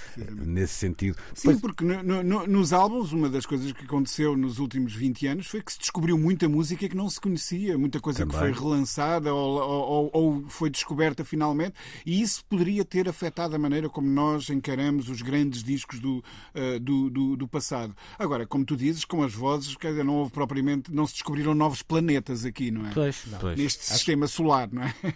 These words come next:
Speaker 3: Acho
Speaker 2: Uhum.
Speaker 3: que se deixaram de ver alguns, mais até do que isso, não é?
Speaker 2: Pois.
Speaker 3: Acho, acho tão estranho como é que, eh, a imprensa bri-, eh, norte-americana, que tantas vezes tratou o senhor Frank Sinatra como a voz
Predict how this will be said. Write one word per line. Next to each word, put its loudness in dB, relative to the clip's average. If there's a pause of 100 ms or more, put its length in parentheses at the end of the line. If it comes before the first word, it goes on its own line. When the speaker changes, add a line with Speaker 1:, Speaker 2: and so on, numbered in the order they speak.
Speaker 3:
Acho 0
Speaker 2:
Uhum. -2
Speaker 3:
que -4
se -2 (120)
deixaram -6
de -8
ver -6
alguns, -4
mais -10
até -10
do -12
que -12
isso, -10
não -10
é? -10 (440)
Speaker 2:
Pois. 4
Speaker 3:
Acho, -14 (200)
acho -8
tão -2
estranho -4
como -4
é -2
que, -4
eh, -10
a 2
imprensa -2
bri-, -8
eh, -6
norte-americana, -6 (420)
que -14
tantas 0
vezes -2
tratou -2
o -8
senhor -2
Frank -6
Sinatra -8
como -8
a -4
voz -10